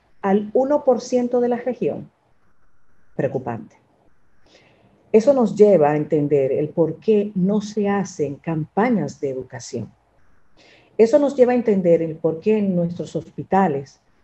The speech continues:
en nuestras regiones más, eh, más recónditas,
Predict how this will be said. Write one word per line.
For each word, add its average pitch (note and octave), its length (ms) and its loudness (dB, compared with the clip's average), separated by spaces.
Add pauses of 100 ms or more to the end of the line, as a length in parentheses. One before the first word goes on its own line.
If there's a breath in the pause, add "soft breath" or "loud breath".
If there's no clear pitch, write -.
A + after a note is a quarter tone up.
(800)
en D3+ 400 0
nuestras E3 720 0
regiones F3 840 4
más, F#3 580 -2
eh, D3 500 2 (280)
más F#3 340 -2 (1800)
recónditas, F3+ 880 2